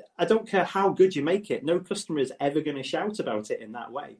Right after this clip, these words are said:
So it was both incredibly powerful to see, um,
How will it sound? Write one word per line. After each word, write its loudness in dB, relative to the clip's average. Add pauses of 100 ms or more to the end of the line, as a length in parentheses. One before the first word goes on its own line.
(560)
So 6
it 4
was 0
both 4
incredibly -4
powerful 0
to -8
see, 2 (720)
um, 4